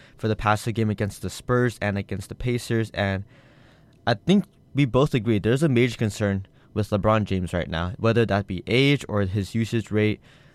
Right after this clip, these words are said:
LeBron James has this effect where he demands the ball so much, and I feel like that is honestly becoming more of a problem than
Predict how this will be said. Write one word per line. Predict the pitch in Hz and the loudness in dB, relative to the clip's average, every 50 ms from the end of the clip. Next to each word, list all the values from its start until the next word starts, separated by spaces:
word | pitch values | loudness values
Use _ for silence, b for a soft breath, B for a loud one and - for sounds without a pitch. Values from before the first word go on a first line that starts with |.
| b b b b - | b b b b -6
LeBron | 104 98 - - 190 208 170 | -2 2 4 4 4 4 4
James | 131 131 131 139 135 127 - | 4 2 2 2 2 0 -2
has | - - 110 107 107 107 107 104 - - - _ _ - | -2 0 2 4 4 2 2 -2 -6 -12 -20 _ _ -6
this | - 127 - - | -6 -4 -2 -4
effect | 110 - - 113 113 110 - | -4 -2 0 0 0 0 -2
where | - 98 95 92 92 | -6 -4 -4 -4 -4
he | - - 113 | -4 -6 -6
demands | 104 110 110 104 104 110 120 113 | -2 -2 -2 0 2 0 0 0
the | - 117 | -2 -2
ball | 98 104 98 101 98 | 0 0 0 0 0
so | - - - 101 90 | -2 -4 -4 -4 -2
much, | 85 80 82 92 - - - - - | -4 -6 -8 -10 -12 -16 -20 -14 -6
and | - 101 104 101 101 101 101 95 95 b b b b b b b | -4 -2 0 2 2 0 0 -2 -4 b b b b b b b
I | b 104 | b -6
feel | 101 - 190 | -4 0 2
like | 220 175 101 | 2 4 4
that | 107 117 131 113 - | 4 2 0 0 -4
is | - 117 107 - | -4 -4 -4 -2
honestly | - 104 113 113 - 135 | 0 0 0 0 -2 -4
becoming | 117 110 - - 113 110 107 | -4 -4 -2 -2 0 0 0
more | 98 92 101 | 0 0 0
of | 110 101 | 0 0
a | 98 | -2
problem | - - - - 87 90 98 120 127 135 123 | -6 -6 -4 -2 -2 0 0 0 0 -2 -2
than | 101 101 95 92 90 90 98 | -2 -2 -2 -2 -2 -4 -6